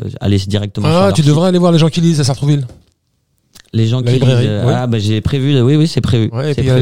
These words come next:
Speaker 2: librairie de Maison Lafitte aussi qu'il faut, euh, qu'il faut
Speaker 1: C'est
Speaker 2: aller voir.
Speaker 1: prévu d'aller voir les librairies aux alentours, euh, si elles m'entendent, euh, avec vo-, volo-, j'arrive, ou sinon contacter Nordine, euh, si vous êtes
Speaker 2: Ah,
Speaker 1: intéressé.
Speaker 2: avec, bah, bah, oui, oui, bien sûr. Bah, voilà,
Speaker 1: On
Speaker 2: sur
Speaker 1: vous
Speaker 2: notre,
Speaker 1: donnera mes
Speaker 2: euh, sur le
Speaker 1: coordonnées,
Speaker 2: Facebook
Speaker 1: hein.
Speaker 2: de Radio Axe, euh, via
Speaker 1: Oui,
Speaker 2: la
Speaker 1: aussi,
Speaker 2: boîte
Speaker 1: ouais,
Speaker 2: mail.
Speaker 1: totalement.
Speaker 2: Il y a, il y a, il y a, il y a pas
Speaker 1: Il y
Speaker 2: de
Speaker 1: a plusieurs
Speaker 2: souci.
Speaker 1: moyens.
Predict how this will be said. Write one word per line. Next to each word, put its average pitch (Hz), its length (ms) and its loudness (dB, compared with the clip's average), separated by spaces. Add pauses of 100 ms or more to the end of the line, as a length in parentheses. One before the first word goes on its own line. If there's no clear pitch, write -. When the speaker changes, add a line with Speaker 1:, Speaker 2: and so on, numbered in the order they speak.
(120)
Speaker 2:
librairie 131 180 0
de 131 60 -4
Maison 127 160 0
Lafitte 123 240 -2
aussi 131 220 -8
qu'il 117 100 -10
faut, 104 280 -6
euh, 98 40 -6
qu'il 92 100 -8
faut - 80 -14
Speaker 1:
C'est 110 60 -2
Speaker 2:
aller 107 120 2
voir. 104 120 -4
Speaker 1:
prévu 117 180 0
d'aller 117 220 0
voir 117 160 -2
les 110 100 0
librairies 107 380 2
aux 110 140 2
alentours, 104 400 2
euh, 104 80 2
si - 120 -4
elles 98 60 2
m'entendent, 101 400 0
euh, 95 220 0
avec 95 240 -2
vo-, 90 180 -2
volo-, 98 300 2
j'arrive, 110 400 0
ou 95 160 -4
sinon 107 240 -6
contacter 104 420 -2
Nordine, 104 420 2 (120)
euh, - 40 -2
si - 160 -6
vous 98 120 0
êtes 98 120 -2
Speaker 2:
Ah, 160 280 2
Speaker 1:
intéressé. 131 240 2
Speaker 2:
avec, 107 120 4
bah, 101 80 2
bah, 101 80 -2
oui, 180 80 2
oui, 208 220 -2
bien 107 140 0
sûr. 190 260 -2
Bah, 110 320 2
voilà, 156 320 2
Speaker 1:
On 202 60 0
Speaker 2:
sur - 160 0
Speaker 1:
vous 117 120 2
Speaker 2:
notre, 110 140 2
Speaker 1:
donnera 117 140 2
mes 107 60 4
Speaker 2:
euh, - 80 -
sur - 0 -
le 107 120 0
Speaker 1:
coordonnées, 107 240 2
Speaker 2:
Facebook 113 200 0
Speaker 1:
hein. 117 40 -2
Speaker 2:
de 113 60 0
Radio 104 300 0
Axe, 143 280 -2
euh, 110 480 0
via 95 140 -2
Speaker 1:
Oui, 127 80 2
Speaker 2:
la 131 80 2
Speaker 1:
aussi, 95 180 -2
Speaker 2:
boîte 113 140 0
Speaker 1:
ouais, 98 60 -2
Speaker 2:
mail. 151 220 2 (140)
Speaker 1:
totalement. 87 400 -4 (160)
Speaker 2:
Il 107 80 -10
y - 20 -2
a, 95 160 -2
il 98 60 0
y 95 40 0
a, 92 140 0
il 90 60 -4
y 95 60 -2
a, 92 200 -2
il 98 40 -2
y 104 40 0
a 107 40 -2
pas 147 100 -2
Speaker 1:
Il - 40 -2
y - 20 -4
Speaker 2:
de - 80 -2
Speaker 1:
a - 20 2
plusieurs 117 220 2
Speaker 2:
souci. 175 100 2
Speaker 1:
moyens. 101 240 -4